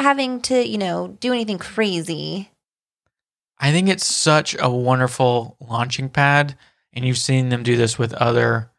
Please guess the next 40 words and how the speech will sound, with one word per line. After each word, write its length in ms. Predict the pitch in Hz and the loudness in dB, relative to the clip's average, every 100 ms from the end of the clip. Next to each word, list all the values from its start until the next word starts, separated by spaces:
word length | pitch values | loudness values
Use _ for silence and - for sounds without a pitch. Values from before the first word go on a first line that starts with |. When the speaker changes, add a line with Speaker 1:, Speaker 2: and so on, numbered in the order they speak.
| _ _ | _ _
Speaker 2:
titles. 300 | - 117 113 | -2 0 2
They 100 | 113 | 0
did 160 | 110 113 | 0 -2
it 80 | 117 | -2
with 100 | 113 | -4
Haunted 240 | 113 113 | -4 0
Mansion. 320 | 131 139 139 | 0 0 -2
They've 160 | 123 117 | -2 0
done 160 | 123 120 | 0 0
it 80 | |
with 140 | 120 110 | -4 -4
Figment. 560 | - 147 131 107 110 _ _ _ _ | 0 0 0 -4 -8 _ _ _ _
Is, 300 | - 143 160 | 0 0 2
this 260 | 156 202 - | 0 0 2
is 120 | 202 | 2
a 100 | 165 | 0
great 720 | 131 127 127 135 147 160 - | 2 2 4 6 4 2 -4
story 640 | - - - 135 135 127 117 | -8 -4 0 4 4 4 2
for 160 | 120 | -2
Marvel 540 | 110 117 123 131 120 117 | -4 0 2 2 0 -2
to 120 | 117 | -8
pick 300 | 120 104 113 | -8 -8 -6
up 300 | - - _ _ _ _ _ _ _ | -6 -8 _ _ _ _ _ _ _
and 260 | 127 120 117 | -4 -2 2
run 200 | 120 113 | 2 2
a 40 | |
comic 400 | 110 117 113 104 | 0 0 0 0
book 220 | - 110 - | -4 -8 -6
series 400 | - - - - | -4 -6 -6 -6
on. 300 | - - - _ _ _ _ _ | -6 -10 -14 _ _ _ _ _
It's 180 | 127 117 | -8 -4
already, 800 | - 127 156 170 160 156 160 170 _ _ _ _ _ | 2 4 4 4 4 4 0 -2 _ _ _ _ _
you 200 | 131 139 | 0 4
already 260 | 156 180 | 4 4
have 260 | 175 156 147 | 4 2 0
the 80 | 139 | 0
groundwork 480 | 131 135 131 123 123 | 0 2 2 0 -2
in 100 | 117 | -4
place 440 | 123 123 117 - _ _ _ _ _ _ | -2 0 -2 -8 _ _ _ _ _ _
for 520 | 127 123 123 123 | -2 2 4 2